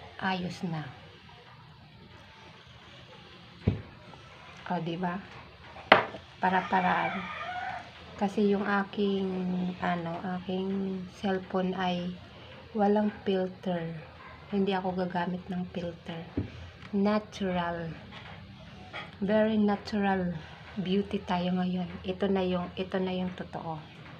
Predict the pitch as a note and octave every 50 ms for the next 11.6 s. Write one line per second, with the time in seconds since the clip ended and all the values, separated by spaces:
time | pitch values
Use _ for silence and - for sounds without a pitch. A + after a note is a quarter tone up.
0 | - - - D#3 D3+ C#3 C3+ - D3 D3+ - - - - - - - - - -
1 | - - - - - - - - G3+ G3 - - B3 B3 B3 C4 B3+ B3+ B3 B3
2 | A#3+ A#3+ A#3+ A#3 A#3 A#3 A#3 A3+ A3+ A3 A3 A3 A3+ A3 - A3 G#3+ G#3 G3+ -
3 | - G3+ G3 G3 - G3 F#3 F3+ F3+ F#3 F3+ F3+ F3 F3+ F3 F3+ F#3 F#3 F#3 F#3+
4 | G3 G#3 G3+ - F#3 F#3 F#3 F#3 F#3 F3+ - F#3+ F#3 D#3+ F3+ F#3 F#3 F#3 F3+ F#3
5 | F3+ F3+ F#3 A3 B3+ C#4+ C4+ A#3 A#3+ A#3+ A3 G#3 G3 G3 G3 F#3 F3+ F#3 F#3 F#3
6 | F3 E3+ F3+ F3 E3+ F3 F3 F3 E3 D3+ - - - - - - - - - -
7 | - - - - - - - A3 G3 G3 G3+ G3+ G3 G3+ G3+ F3+ F#3 F#3+ F#3 F#3
8 | F#3 F#3 F#3 F3+ F3+ F3+ F3+ F#3 - - - - - - - - - - - -
9 | - - - - - - G#3 G#3+ G#3 G#3 G#3+ A3 A3 - - - - - - -
10 | - - - F3+ F#3 G3 G3 F#3 F3+ F3+ F3+ F3+ F3+ F3+ F3+ F3+ F3+ F3 F3 F3
11 | D#3+ E3+ F3+ - - D#3 - - D#3+ D3 D#3+